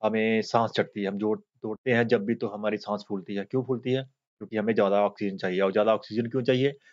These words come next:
क्योंकि हमें एनर्जी चाहिए दौड़ने के लिए। तो वो ऑक्सीजन कौन प्रोवाइड करता है? वो ऑक्सीजन प्रोवाइड करता है हमारा रेस्पिरेटरी सिस्टम। ये एक और तीसरा सिस्टम आ गया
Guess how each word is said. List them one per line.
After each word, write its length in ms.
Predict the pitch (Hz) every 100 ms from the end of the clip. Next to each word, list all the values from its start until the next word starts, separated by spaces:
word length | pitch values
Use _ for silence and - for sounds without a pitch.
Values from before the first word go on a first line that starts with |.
| _ _
क्योंकि 180 | 117 127
हमें 360 | 120 135 185 190 _ _ -
एनर्जी 300 | 131 120 120
चाहिए 280 | 107 101 101
दौड़ने 280 | 98 92 87
के 120 | 90
लिए। 200 | 82 82
तो 380 | _ _ _ 135
वो 120 | 151
ऑक्सीजन 460 | 139 131 147 156
कौन 140 | 156 151
प्रोवाइड 260 | 147 147
करता 240 | - - 143
है? 120 | 147
वो 180 | 131 123
ऑक्सीजन 360 | 113 - 113
प्रोवाइड 280 | 110 110 104
करता 200 | 101 104
है 80 | 104
हमारा 260 | 101 101 98
रेस्पिरेटरी 720 | 98 - 98 95 87 - 95
सिस्टम। 300 | - - _ _ _ _ _ _ _ _
ये 140 | 107 101
एक 120 | 101
और 80 | 113
तीसरा 260 | 117 120
सिस्टम 280 | 120 113 123
आ 100 | 120
गया 280 | 117 117